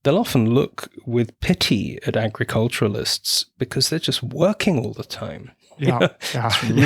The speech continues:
Speaker 1: really
Speaker 2: yeah.
Speaker 1: hard work. If you, as you know, if you've
Speaker 2: Yeah.
Speaker 1: ever done any farming, it doesn't
Speaker 2: Yeah.
Speaker 1: actually leave you much time for anything. The idea that agriculture somehow liberated us to explore all these other possibilities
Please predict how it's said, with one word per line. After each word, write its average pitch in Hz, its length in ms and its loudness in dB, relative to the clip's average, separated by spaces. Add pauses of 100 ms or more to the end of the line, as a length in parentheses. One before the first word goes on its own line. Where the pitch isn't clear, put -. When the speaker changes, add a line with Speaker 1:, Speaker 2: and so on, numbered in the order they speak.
(120)
Speaker 1:
really 180 160 4
Speaker 2:
yeah. - 80 0
Speaker 1:
hard 120 340 4
work. 151 420 -2
If - 160 -6
you, - 60 -8
as 123 200 0
you 127 60 4
know, 151 220 2
if 123 180 -2
you've 113 120 0
Speaker 2:
Yeah. 120 60 0
Speaker 1:
ever 120 120 0
done 135 340 0
any 113 160 -2
farming, 98 540 -12
it - 480 -20
doesn't 120 180 4
Speaker 2:
Yeah. 113 60 2
Speaker 1:
actually 120 300 2
leave 143 340 2
you 113 80 2
much 107 260 -4
time 123 240 0
for 127 180 0
anything. - 520 0 (240)
The 135 100 2
idea 151 260 0
that 147 140 -2
agriculture 127 640 -2
somehow 117 380 0
liberated 120 760 0
us 117 200 -4
to 120 100 -2
explore 120 540 0
all 117 140 2
these 110 160 2
other 113 180 -2
possibilities 120 920 -2